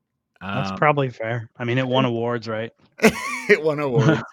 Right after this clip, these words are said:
Speaker 1: <laughs>
Speaker 2: Um,
Speaker 1: Yeah.
Speaker 2: yeah, I didn't,
Speaker 1: And it
Speaker 2: uh,
Speaker 1: is wi-, it was wi-, it was really popular. People loved it. Right? It was popular in its time.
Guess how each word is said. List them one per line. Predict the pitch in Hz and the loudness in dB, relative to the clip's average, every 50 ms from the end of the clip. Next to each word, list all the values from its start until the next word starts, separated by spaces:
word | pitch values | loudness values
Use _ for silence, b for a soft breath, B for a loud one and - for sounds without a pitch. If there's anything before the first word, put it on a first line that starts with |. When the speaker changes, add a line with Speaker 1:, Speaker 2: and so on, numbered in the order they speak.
| - - - - | -12 -8 -4 -4
Speaker 1:
<laughs> | 151 147 _ _ _ _ _ B B B B B B 113 113 113 110 101 B B B B B _ _ _ - | -4 -4 _ _ _ _ _ B B B B B B -20 -20 -20 -20 -20 B B B B B _ _ _ -6
Speaker 2:
Um, | 120 120 120 117 117 | -4 -2 -2 0 -2
Speaker 1:
Yeah. | 113 113 117 120 117 113 | -2 -4 -6 -8 -6 -4
Speaker 2:
yeah, | 135 120 110 110 | -2 0 0 0
I | 120 127 | 0 0
didn't, | 131 139 131 123 113 110 - - _ _ _ _ _ _ _ _ _ _ _ _ _ - | 0 0 0 0 -2 -4 -4 -6 _ _ _ _ _ _ _ _ _ _ _ _ _ -8
Speaker 1:
And | 107 104 139 156 | -2 2 4 6
it | 156 | 6
Speaker 2:
uh, | 185 | 6
Speaker 1:
is | 190 156 | 4 4
wi-, | 147 143 139 143 143 | 4 6 6 6 6
it | 147 | 6
was | 147 165 160 | 4 2 2
wi-, | 139 135 131 127 131 | 2 2 4 4 4
it | 139 | 4
was | 165 190 175 | 4 2 2
really | 139 151 170 156 | 4 4 4 4
popular. | 135 - 120 127 123 - - 98 90 87 104 | 4 4 2 0 0 -2 -4 -12 -10 -12 -12
People | - - 123 127 139 113 101 | -12 -12 -8 -6 -6 -6 -6
loved | 95 101 98 98 | -6 -8 -10 -12
it. | 85 85 - _ _ _ _ _ _ _ _ _ _ _ _ _ _ _ _ _ _ _ _ _ _ _ _ _ - | -14 -16 -16 _ _ _ _ _ _ _ _ _ _ _ _ _ _ _ _ _ _ _ _ _ _ _ _ _ -12
Right? | 101 101 107 127 143 - | -6 -4 -2 -2 -4 -4
It | _ _ _ _ _ _ _ _ _ _ _ _ _ _ _ _ _ _ _ _ _ _ - | _ _ _ _ _ _ _ _ _ _ _ _ _ _ _ _ _ _ _ _ _ _ -10
was | 143 135 | -8 -4
popular | - 127 127 123 - 123 117 110 | 0 0 0 0 0 -4 -8 -8
in | 104 | -8
its | 101 98 - | -10 -12 -12
time. | - 104 92 85 92 113 | -12 -10 -10 -10 -12 -14